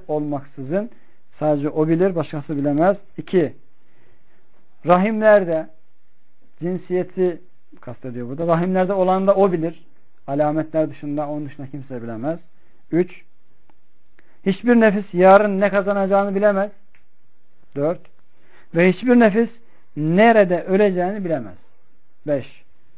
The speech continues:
şüphesiz ki Allah çok iyi bilir ve çok iyi haberdardır. Ayet bu. Hadisin içerisinde bu ayeti zikretmesinin sebebi ise sorduğun kıyamet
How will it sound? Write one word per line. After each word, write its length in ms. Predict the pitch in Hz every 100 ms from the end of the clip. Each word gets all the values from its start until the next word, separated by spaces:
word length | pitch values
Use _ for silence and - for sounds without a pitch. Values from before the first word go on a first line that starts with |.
| -
şüphesiz 560 | - - 170 - 202 -
ki 180 | 151
Allah 480 | - 151 151 170 190 - - - - - - -
çok 260 | - 180 185
iyi 240 | 202 190
bilir 320 | 185 202 226 - - - - -
ve 160 | 156
çok 280 | 156 190 180 -
iyi 160 | 147 175
haberdardır. 880 | 151 143 135 123 117 98 - - - - - - - - - -
Ayet 400 | 143 143 180 170
bu. 160 | 131 113 - - - -
Hadisin 380 | - 170 190 214
içerisinde 440 | 190 190 165 165
bu 80 | 165
ayeti 260 | 175 170 151
zikretmesinin 560 | 147 156 165 147 165
sebebi 400 | 139 143 151 160
ise 360 | 196 190 175 208 - - -
sorduğun 600 | - 165 160 156 170 160
kıyamet 600 | - 147 160 165 185